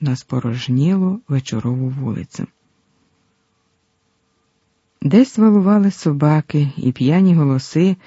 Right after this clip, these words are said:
різали й шматували осінню тишу. Віднедавна ці розперезані гуляння усе настирливіше вривалися у їхнє нове віднині життя.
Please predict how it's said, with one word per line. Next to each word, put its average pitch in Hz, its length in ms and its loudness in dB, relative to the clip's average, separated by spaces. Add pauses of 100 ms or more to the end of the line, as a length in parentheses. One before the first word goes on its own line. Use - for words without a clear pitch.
(280)
різали 190 560 2
й 185 40 2
шматували 151 800 0
осінню 135 640 0
тишу. 110 480 -6 (1000)
Віднедавна 156 800 2
ці 139 220 -4
розперезані 139 840 0
гуляння 147 640 2 (340)
усе 156 320 0
настирливіше 185 960 2
вривалися 156 720 0
у 139 60 0
їхнє 139 520 -2
нове 127 480 0
віднині 120 560 -2
життя. 127 500 -6